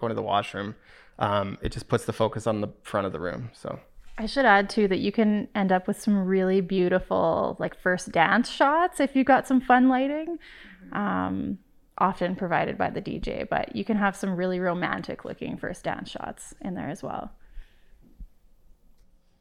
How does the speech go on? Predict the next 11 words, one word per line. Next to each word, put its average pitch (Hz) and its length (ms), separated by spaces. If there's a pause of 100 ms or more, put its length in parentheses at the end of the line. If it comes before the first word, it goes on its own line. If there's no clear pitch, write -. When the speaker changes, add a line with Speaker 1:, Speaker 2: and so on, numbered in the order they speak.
(840)
Speaker 1:
Signage, 117 760 (240)
just - 180
do 120 140
it, - 200
do - 80
signage. 110 520 (160)
Um, 147 440 (320)
we'll - 100
keep - 180
this - 160
one 107 160